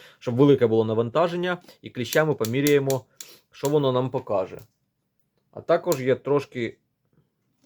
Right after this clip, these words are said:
трошки засмучений через те, що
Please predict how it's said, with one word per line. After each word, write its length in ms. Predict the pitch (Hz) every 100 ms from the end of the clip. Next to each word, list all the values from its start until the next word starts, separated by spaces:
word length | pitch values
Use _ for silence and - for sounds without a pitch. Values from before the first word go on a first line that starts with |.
| _ _
трошки 400 | 120 123 - 117
засмучений 680 | 117 113 151 170 175 170
через 340 | 156 120 117 -
те, 200 | 139 143
що 380 | - 127 123